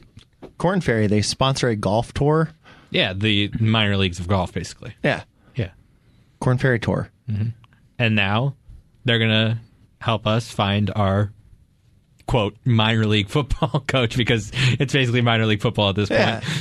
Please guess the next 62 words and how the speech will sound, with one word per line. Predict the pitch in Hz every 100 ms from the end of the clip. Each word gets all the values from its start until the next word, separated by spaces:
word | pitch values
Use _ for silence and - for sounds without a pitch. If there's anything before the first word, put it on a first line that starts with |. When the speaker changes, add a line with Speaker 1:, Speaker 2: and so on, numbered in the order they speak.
| -
Speaker 2:
But | 135 135 143
it, | 147
Speaker 1:
Yeah. | 139 160
Speaker 2:
it, | 190
no, | 220 196
I'm | 131 160
excited. | 180 269 262 139
We'll, | 196 233
we'll | 262
see | 240 302
what | 294 277
happens. | 233 214 147 107
I, | 131 139 -
I'm | 139
excited | 147 - 160 165
for | 170
Sean | 175 151
Aguano | 143 135 139
to | 131
be | 139
able | 135 131
to | 127
be | 127 127
in | 127
the |
process | 117 120 117 135 120
'cause | 117
I | 117
think | 117 117
he's | 110
a |
great | 104 117 120
guy. | 113 107 107 - - -
I | 107
think | 113 110
the | 110
kids | 95 113 110 104
really | 110 110 110
respond | 101 - 107 107
to | 107 104
him, | 104 104 - - - -
and, | 110 104 101 101 101
uh, | 107 104 104 101 -
and | 110 107
hopefully, | 123 - 117 123 117 _ _ _ -
um, | 113 107 107 104 107 - _ _ -
hopefully | 131 135 143
for | 123 123
his | 143 -
sake | 113 113
that | 113 104
he | - 113
gets, | 113 -
he | - 120
does | 117 131
get | 120
a | 107
fair | - 101
shake | 101 98 101
like | 95
they're | - 95
saying | - 92 90 101